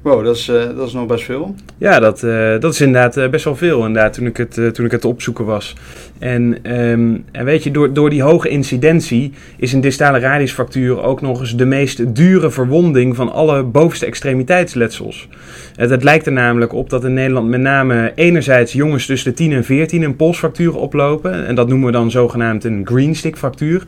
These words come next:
Speaker 2: Of op zijn Vlaams een, een groenhoutbreuk.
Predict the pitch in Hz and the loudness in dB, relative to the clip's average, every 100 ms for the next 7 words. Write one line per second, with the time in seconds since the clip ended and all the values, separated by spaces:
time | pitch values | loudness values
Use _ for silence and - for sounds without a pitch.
0 | - - - - 131 127 131 117 123 131 | -12 -20 -14 -4 -2 0 0 2 2 2
1 | 127 123 117 117 - 135 117 127 156 117 | 0 0 -2 -2 -2 0 2 4 4 2
2 | 127 127 113 113 127 139 156 | -2 -4 -2 2 4 2 -2